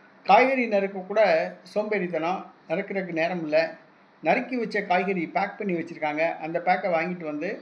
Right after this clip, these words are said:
உடனே குழம்பு வைக்கிறாங்க. முந்தி வீட்ல மசாலா அரைப்போம், இப்ப வந்து சாம்பார் பொடி, ஆ, புளிக்குழம்பு பொடி, வத்தக்குழம்பு பொடி அப்படின்னு விக்கிறாங்க. மஞ்சள் வந்து அரைப்போம், இப்ப மஞ்சள் பொடின்னு பாக்கெட்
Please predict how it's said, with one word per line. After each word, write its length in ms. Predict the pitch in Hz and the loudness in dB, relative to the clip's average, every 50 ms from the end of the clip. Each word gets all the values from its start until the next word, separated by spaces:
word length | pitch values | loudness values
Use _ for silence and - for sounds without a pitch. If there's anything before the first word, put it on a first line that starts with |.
| - - | -10 -8
உடனே 340 | 165 151 165 170 180 190 | -4 -4 -2 -2 -2 -4
குழம்பு 300 | 190 180 165 170 180 175 | -4 -4 -4 -4 -2 -4
வைக்கிறாங்க. 380 | 151 131 131 135 135 131 131 - - - - _ _ _ _ _ _ _ _ | -4 -4 -4 -4 -4 -6 -8 -12 -14 -20 -20 _ _ _ _ _ _ _ _
முந்தி 220 | 175 185 202 190 185 | -6 -4 -2 -2 -2
வீட்ல 280 | 208 262 254 - 226 | -2 -2 0 0 0
மசாலா 460 | 190 170 165 160 220 214 214 190 175 | 2 2 0 0 0 2 4 4 4
அரைப்போம், 360 | 160 156 160 - 160 170 175 - - 254 | 4 0 -2 -2 -2 -2 -2 -4 -8 -14
இப்ப 220 | 185 - 190 180 | -8 -6 -4 -4
வந்து 160 | 180 190 202 | -2 -4 -4
சாம்பார் 420 | 185 196 180 190 202 196 185 180 180 | -2 -2 -2 0 0 0 0 0 -4
பொடி, 380 | 160 156 156 165 175 175 - - - - - - - - - - - _ - - - - - | -6 -6 -6 -6 -6 -8 -10 -16 -20 -20 -20 -20 -20 -20 -20 -20 -20 _ -20 -20 -20 -6 0
ஆ, 680 | 170 175 170 165 160 160 156 156 151 151 147 147 143 - - - - | 2 4 4 4 4 4 4 4 4 4 2 0 -2 -4 -6 -6 -4
புளிக்குழம்பு 440 | 233 262 254 226 208 190 180 175 | -4 -2 0 0 0 2 0 0
பொடி, 480 | 165 - 160 160 165 175 185 180 180 - - - - - | -2 -2 -2 0 0 0 -2 -2 -4 -8 -12 -20 -6 -2
வத்தக்குழம்பு 500 | 160 160 - 226 240 220 196 180 175 160 | -2 0 0 0 -2 0 -2 -2 -2 -2
பொடி 440 | 147 - 160 156 160 170 180 175 175 - - - - - - - - - - - - | -4 -4 -2 -2 -2 -2 -2 -4 -6 -10 -16 -20 -20 -20 -20 -20 -20 -20 -12 -4 -4
அப்படின்னு 320 | 156 - - 165 175 156 | -2 0 0 -2 -2 -2
விக்கிறாங்க. 360 | 143 139 139 139 139 139 131 - - - - - - _ - - | -4 -4 -4 -4 -4 -4 -6 -8 -12 -18 -20 -20 -20 _ -6 0
மஞ்சள் 380 | 165 180 220 - 285 254 240 | 2 2 2 4 2 2 4
வந்து 280 | 202 185 190 190 208 202 | 2 0 0 0 2 4
அரைப்போம், 600 | 180 160 160 202 190 185 - 170 165 180 185 - | 6 6 6 4 2 0 -2 0 0 0 -2 -4
இப்ப 160 | - 185 175 | -6 -6 -4
மஞ்சள் 320 | 160 165 170 196 196 240 - | -2 -2 -2 0 0 -2 -2
பொடின்னு 300 | - 196 196 202 202 180 | -2 -4 -4 -4 -2 0
பாக்கெட் 280 | 175 175 185 180 202 | 0 0 0 -2 -4